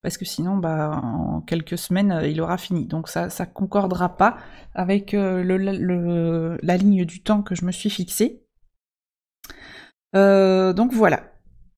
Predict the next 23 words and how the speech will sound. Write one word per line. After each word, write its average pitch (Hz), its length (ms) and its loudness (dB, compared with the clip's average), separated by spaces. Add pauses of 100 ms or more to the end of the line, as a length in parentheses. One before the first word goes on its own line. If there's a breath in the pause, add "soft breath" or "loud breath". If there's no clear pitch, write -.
(360)
Donc 226 280 -2
en 220 60 4
gros, 220 400 2
il 220 140 0
fera - 180 -2
chaque 226 240 -2
fois, - 500 2
euh, 175 720 0
bah, 170 160 0
deux 180 320 0
semestres 214 680 0
de 180 120 0
deux 175 260 2
cours. 214 560 -2 (1200)
Euh, 214 180 4
que 240 140 2
je 277 100 4
calcule, 240 480 2
il 233 140 4
en 254 40 8
reste 226 300 0
huit. - 640 -4
Euh, 190 960 4